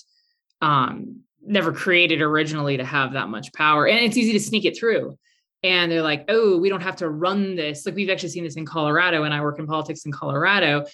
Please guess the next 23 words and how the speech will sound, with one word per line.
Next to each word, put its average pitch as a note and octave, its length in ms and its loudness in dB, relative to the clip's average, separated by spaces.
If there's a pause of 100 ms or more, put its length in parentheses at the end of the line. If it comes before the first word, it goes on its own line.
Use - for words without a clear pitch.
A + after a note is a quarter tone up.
(400)
Um, D3+ 600 4
there's D3 220 -2
something D3+ 280 -6
on D3 80 -2
the D3 80 -2
ballot D3+ 340 2
this C#3+ 240 -4
year D#3+ 120 0
that's D3 180 -4
supposed E3 200 -2
to D#3+ 60 -2
eliminate E3+ 600 0
some - 280 -4
of E3+ 80 -4
the D#3 80 2
ability E3 380 4
of D3+ 40 0
the D3 60 0
executive D3 480 -4
branch D3+ 300 -6
here D3+ 160 -6
in C#3+ 80 -4
Colorado C#3+ 800 2